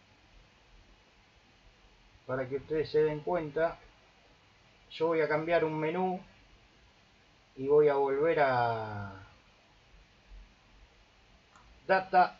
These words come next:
Out Level. Menú setenta y tres. Está en cero cincuenta. Yo estoy acá en el equipo.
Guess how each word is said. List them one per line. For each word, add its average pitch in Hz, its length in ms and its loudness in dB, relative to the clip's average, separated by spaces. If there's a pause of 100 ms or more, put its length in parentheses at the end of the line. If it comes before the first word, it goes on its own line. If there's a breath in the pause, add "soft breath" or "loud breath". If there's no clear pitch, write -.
Out 175 200 4
Level. 120 500 2 (1300)
Menú 175 260 -2
setenta 180 480 -2
y 165 80 0
tres. - 560 -4 (2250)
Está 151 260 -2
en 175 100 -2
cero 175 240 0
cincuenta. 135 800 0 (1900)
Yo 139 120 2
estoy 143 380 0
acá 135 240 2
en 143 100 0
el 139 100 0
equipo. 208 580 4